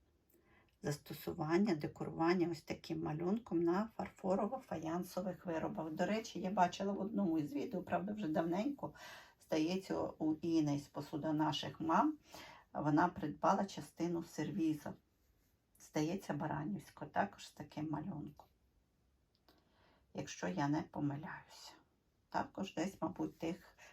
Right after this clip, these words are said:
періоду тих часів. Так, ось такі два блюдця, е, два блю-, <laughs> д-, два блюдця, е, два, дві тарілки, скоріше всього, ми з вами роздивилися. Далі с-,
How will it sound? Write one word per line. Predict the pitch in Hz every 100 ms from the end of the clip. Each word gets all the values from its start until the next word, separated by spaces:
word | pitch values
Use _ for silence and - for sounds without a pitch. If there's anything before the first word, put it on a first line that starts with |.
| -
періоду | 160 156 175 165 147
тих | - 147 -
часів. | - - - 107 - _ - - - -
Так, | - 110 -
ось | -
такі | 151 - 151 202
два | 185
блюдця, | 156 - 190 196 160 165 -
е, | 151 143
два | 151 170
блю-, | 160 160 -
<laughs> | 165 -
д-, | 156 170 - 330
два | 214 185
блюдця, | 180 175 147 - - - - -
е, | 170 160 147
два, | 139 160 160 -
дві | 156 165
тарілки, | 202 196 151 151 -
скоріше | 156 156 151 147 -
всього, | - - 185
ми | 165
з | -
вами | 156 160
роздивилися. | 160 151 - 147 - - - - - - -
Далі | - 202 - 196
с-, | -